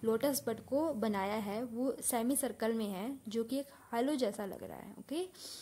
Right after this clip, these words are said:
इसके अंदर, अ, round face को दिखाया है, अ, defined nose, lips, brows, arches आदि सबको अच्छे से बनाया हुआ है। ओके, अ, इसमें जो इसकी आईब्रो हैं,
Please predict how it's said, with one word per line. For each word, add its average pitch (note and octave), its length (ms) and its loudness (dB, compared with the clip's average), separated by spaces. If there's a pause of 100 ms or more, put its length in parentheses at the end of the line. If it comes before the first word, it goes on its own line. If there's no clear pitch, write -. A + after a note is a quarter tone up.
(840)
इसके C#4 200 -2
अंदर, C#4 220 4
अ, G#3+ 440 2
round A3 340 2
face A#3 280 4
को C4 140 -2
दिखाया A3+ 400 -2
है, G#3 360 -4 (540)
अ, A3 160 0
defined A3 560 2
nose, A3 560 2 (120)
lips, A#3+ 480 2 (180)
brows, A3 500 4
arches G#3 300 -2
आदि A3+ 240 0
सबको B3 440 -4 (120)
अच्छे A3 260 -4
से A#3+ 140 0
बनाया G3 380 -2
हुआ F3+ 240 -8
है। F#3 280 -12 (380)
ओके, D4+ 220 -4
अ, G#3+ 220 -2
इसमें C4+ 340 0
जो C#4 400 0 (340)
इसकी - 220 -10
आईब्रो G#3+ 420 2
हैं, A#3 340 -2